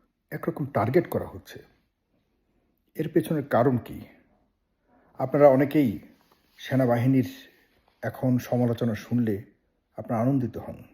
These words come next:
অথচ আপনারা ভুলেই গেছেন এই সেনাবাহিনী আমাদের বাংলাদেশের। সেনাবাহিনীতে লাখো সদস্য রয়েছে যারা আমার আপনার পয়সায়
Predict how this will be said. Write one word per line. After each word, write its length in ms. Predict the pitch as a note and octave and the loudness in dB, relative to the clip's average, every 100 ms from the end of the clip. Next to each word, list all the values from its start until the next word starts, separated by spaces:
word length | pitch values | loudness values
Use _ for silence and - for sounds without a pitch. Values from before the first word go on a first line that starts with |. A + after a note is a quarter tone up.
| _ _ _ _ _ _ _ _ _ _ _ _ - | _ _ _ _ _ _ _ _ _ _ _ _ -14
অথচ 300 | B2+ - D#3 | -14 -6 0
আপনারা 300 | C3 A#2+ B2+ | 0 0 -2
ভুলেই 380 | G2 A2+ E3+ F3+ | -2 6 6 6
গেছেন 300 | B2+ - A#2+ | 2 -2 -6
এই 60 | |
সেনাবাহিনী 480 | - A#2+ A#2 A#2+ A#2+ | -2 -2 0 0 0
আমাদের 260 | G#2 A2+ G2+ | 0 -2 -4
বাংলাদেশের। 560 | F2+ A2 G#2+ - - - - _ _ - | -2 -2 -4 -8 -14 -20 -20 _ _ -10
সেনাবাহিনীতে 520 | - C#3 C#3 C#3 - | -4 -2 -2 -2 -2
লাখো 540 | G2+ G2+ - - D3 | -2 -2 -4 -2 -2
সদস্য 480 | C#3 - B2+ C3+ - | -2 -6 -8 -6 -4
রয়েছে 580 | B2 B2 D3+ - C#3 B2+ - - - - _ - | 0 0 -2 -2 -6 -6 -12 -20 -20 -20 _ -4
যারা 300 | A#2 C3+ - | 2 2 2
আমার 420 | A#2 B2 C#3 C#3 | 0 0 2 0
আপনার 440 | - A2+ - B2+ G2 - - _ _ _ _ _ _ | -2 -8 -4 -2 -2 -4 -20 _ _ _ _ _ _
পয়সায় 640 | A#2 B2 - C3+ C#3+ D3+ | 0 0 -2 -4 -4 -4